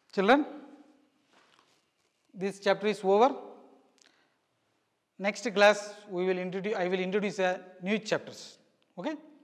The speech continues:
that is tangent to circles. Actually, I thought of introducing today, but I couldn't because the time,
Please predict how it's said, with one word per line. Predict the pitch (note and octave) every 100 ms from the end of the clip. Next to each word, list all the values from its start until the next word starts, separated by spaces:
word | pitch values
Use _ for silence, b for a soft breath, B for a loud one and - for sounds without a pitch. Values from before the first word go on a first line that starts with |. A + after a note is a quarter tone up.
| b b b _ F3+
that | D#3+
is | E3+ F3 - - _ _ _ _ _ _
tangent | F3+ F3+ F#3 E3
to | A3 D#4+ -
circles. | - - D#3+ C3 - B2+ - - _ D#3
Actually, | G3 F#3
I |
thought | E3+ F#3+ G3 G3+
of | E3
introducing | E3+ F3+ F#3+ F3+ D#3+
today, | E3+ A#3 D4 B B B B B _ E3
but | D3+ - - _ _ E3
I |
couldn't | C3+ D#3+ F#3 F#3 -
because | D#3+ D#3+
the | F3
time, | E3 D#3 F#3+